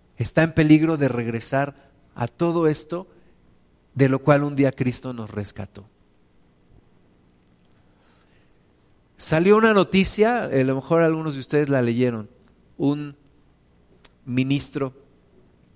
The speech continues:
entre comillas, ministro, abusando de jovencitas, adolescentes, abusando sexualmente.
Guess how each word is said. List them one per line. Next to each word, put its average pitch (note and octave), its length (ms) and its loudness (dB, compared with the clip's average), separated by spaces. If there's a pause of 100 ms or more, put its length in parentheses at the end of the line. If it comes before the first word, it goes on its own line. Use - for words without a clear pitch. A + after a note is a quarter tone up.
(360)
entre A#2 220 -4
comillas, C3+ 540 -2
ministro, B2 540 -10 (1080)
abusando D3+ 960 -2 (760)
de B2 680 0 (480)
jovencitas, B2+ 960 -6 (320)
adolescentes, A#2+ 1000 -6 (420)
abusando C3 560 -4
sexualmente. A#2 960 -8